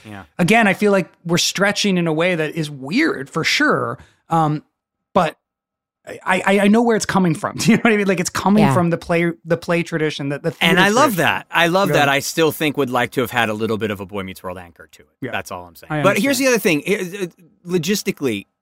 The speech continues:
Speaker 1: is that the trailer that you grew up in? She took off with that. Did Chet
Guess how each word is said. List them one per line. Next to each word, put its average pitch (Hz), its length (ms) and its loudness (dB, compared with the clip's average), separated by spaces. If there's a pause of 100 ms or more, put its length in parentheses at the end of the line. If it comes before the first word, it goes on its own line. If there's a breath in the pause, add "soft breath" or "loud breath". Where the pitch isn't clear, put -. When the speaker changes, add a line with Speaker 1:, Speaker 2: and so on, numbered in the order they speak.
(200)
Speaker 1:
is 214 320 0
that 240 340 -2 (760)
the 180 100 0
trailer 196 640 -2
that 170 260 -2
you 170 100 -6
grew 156 280 -2
up 156 180 -2
in? 196 260 -2
She 247 320 -4
took - 280 -6
off 185 240 0
with 180 140 -8
that. 113 220 0
Did 123 200 -8 (280)
Chet - 340 -2